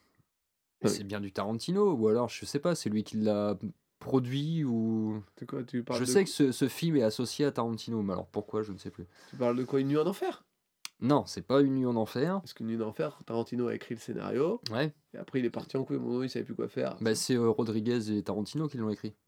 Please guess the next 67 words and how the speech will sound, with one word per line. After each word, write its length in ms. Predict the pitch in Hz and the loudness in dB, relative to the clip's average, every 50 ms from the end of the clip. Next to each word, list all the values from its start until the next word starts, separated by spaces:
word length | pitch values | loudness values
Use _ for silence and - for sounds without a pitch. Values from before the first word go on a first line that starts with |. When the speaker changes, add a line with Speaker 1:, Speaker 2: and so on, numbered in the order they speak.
| - - | -10 -4
Speaker 2:
Et 60 | 98 | -2
à 20 | 101 | 0
la 120 | 98 95 | 0 -2
fin, 180 | - - 123 117 | -2 -2 -2 -2
ils 60 | 110 | -2
savaient 180 | - - 98 95 | -2 0 -2 -2
plus 140 | 92 - 107 | -2 -2 -4
comment 220 | - - 113 117 120 123 | -2 2 2 4 4 4
Speaker 1:
Non, 60 | 123 | 4
Speaker 2:
faire, 80 | 117 113 | 4 2
Speaker 1:
non, 80 | 127 120 | 2 2
Speaker 2:
euh. 40 | 110 | 2
Speaker 1:
Rodriguez, 360 | 113 113 120 120 120 127 131 120 | 0 0 0 0 2 2 2 0
il 80 | 120 110 | 0 -2
l'a 100 | 107 98 | -2 -4
pas 140 | - 113 110 | -2 -4 -6
écrit, 240 | 107 - - 127 120 | -6 -6 -4 -4 -4
hein. 120 | 110 107 - _ - - _ _ _ _ _ | -4 -6 -10 _ -20 -20 _ _ _ _ _
Speaker 2:
Ah 120 | - - - | -10 -8 -6
bah, 120 | 90 92 | -6 -4
d'après 260 | 92 101 95 - - | -4 -6 -4 -4 -6
ce 60 | - - | -6 -2
que 100 | - 98 | -4 -2
j'ai 160 | 92 98 98 | 0 0 0
lu, 140 | 110 147 165 | 2 2 2
moi, 140 | 127 104 | 0 0
si. 200 | 101 - 151 143 104 - | -2 -2 -2 -4 -2 -2
Speaker 1:
Ah 140 | 110 110 117 | 0 2 2
ouais ? 240 | 131 139 160 170 185 - - - | 4 4 2 2 -2 -4 -8 -6
Speaker 2:
Ouais. 200 | 95 98 107 - - _ _ _ _ _ _ _ - | -2 -2 -2 -4 -6 _ _ _ _ _ _ _ -8
Speaker 1:
Bah, 80 | - 120 | -8 -6
moi, 120 | 110 110 113 | -4 -4 -6
je 60 | 113 | -6
dis 80 | 127 117 | -8 -6
que 140 | 104 120 | -4 -2
Speaker 2:
Je 80 | 110 113 | -2 -2
Speaker 1:
non. 180 | 110 110 117 - _ - - _ _ _ _ _ _ _ _ _ _ _ _ _ _ _ - - - - - - 107 | -2 -4 -6 -10 _ -20 -20 _ _ _ _ _ _ _ _ _ _ _ _ _ _ _ -14 -12 -10 -10 -8 -4 0
Speaker 2:
Ils 140 | 113 123 135 | 2 6 6
l'écrivaient 360 | 143 143 - - 170 139 143 | 6 6 6 4 4 6 6
ensemble 520 | 139 139 131 - - 175 190 214 220 147 113 | 6 4 4 2 2 2 2 4 4 4 4
et 60 | 113 | 4
ils 80 | - | 2
savaient 240 | - - 123 117 117 | 2 2 2 2 2
plus 80 | 110 127 | 4 6
Speaker 1:
Machete ? 200 | 160 180 170 - | 6 6 6 8
Speaker 2:
comment 220 | - 156 156 147 - | 6 6 8 6 4
finir. 260 | 427 - 139 - - _ _ _ _ _ - | 4 0 -4 -8 -10 _ _ _ _ _ 0
Non, 240 | - 151 170 165 135 | 2 4 4 4 4
pas 120 | - 113 | 2 2
Machete, 540 | 120 120 113 - - 143 123 160 165 151 143 - | 2 2 0 0 -2 -2 0 0 -2 -2 -4 -6
putain, 240 | - - - 117 101 | -14 -12 -8 -6 -6
mais 180 | 92 92 - _ _ - - - _ - 113 | -6 -8 -10 _ _ -20 -20 -20 _ 0 2
avec 140 | 117 120 147 | 2 6 6
la 80 | 156 | 6
nénette 380 | 151 165 170 180 185 185 165 - | 8 8 8 6 6 6 4 2
qui 60 | - 127 | 2 2
a 60 | 123 120 | 4 4
un, 880 | 120 120 120 123 120 120 123 123 123 120 120 120 120 117 117 110 110 | 4 4 4 2 2 2 0 0 0 0 0 0 0 0 0 0 0
un 100 | 113 113 | 0 -2
shotgun 460 | 113 - - 139 131 131 143 143 135 127 | -2 0 0 0 2 6 4 6 6 4
à 40 | 110 | 2
la 120 | 107 107 | 2 2
place 200 | - 113 110 107 | 2 2 2 2
du, 320 | 110 113 110 107 107 107 | 2 2 2 4 2 2
de 100 | 104 113 | 2 4
la 100 | 110 117 | 2 2
jambe. 300 | 117 127 135 127 117 98 | 2 2 -2 -2 -4 -6